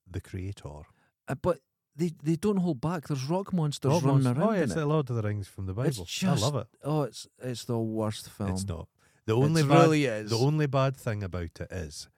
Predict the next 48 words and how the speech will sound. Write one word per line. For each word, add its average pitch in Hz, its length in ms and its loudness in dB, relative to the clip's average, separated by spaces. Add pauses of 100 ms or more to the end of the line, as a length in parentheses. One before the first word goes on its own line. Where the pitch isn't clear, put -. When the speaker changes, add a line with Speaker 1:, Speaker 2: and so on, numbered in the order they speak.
Speaker 1:
there's 143 160 -4
a 160 60 0
Speaker 2:
Mm. 107 60 -6
Speaker 1:
fucking 156 340 -4
dog 113 340 0
that's 92 260 -10
like 95 160 -8
a 92 80 -10
fucking 90 340 -12
pangolin 120 520 -4
in 82 120 -10
it. 80 180 -14
Speaker 2:
Yeah. 170 260 4 (140)
<laughs> 740 160 -2
Speaker 1:
So 160 80 6
they 220 140 10
explain 170 500 2
how 151 140 4
some 131 260 0
things 120 280 -2
didn't 117 240 -4
make 113 280 -2
it - 160 -8
'cause 104 160 -4
they 107 80 -2
get 117 140 -2
eaten. 110 320 -4 (360)
Speaker 2:
Oh, 117 140 -2
it's - 240 -12
wonderful. 117 540 -4
And 131 120 4
all 170 200 8
the, 139 440 2
the 127 140 0
flood 160 280 2 (140)
doesn't 127 420 -2
rain. 123 380 2 (180)
Speaker 1:
No, 151 100 4
it - 60 2
comes 123 220 0
up. 120 300 0
Speaker 2:
It 147 80 0
Speaker 1:
Spouts - 180 2
Speaker 2:
comes 151 160 2
up. 156 300 2
Speaker 1:
Like 180 200 2
Dundee 147 300 4
sewers. 180 520 0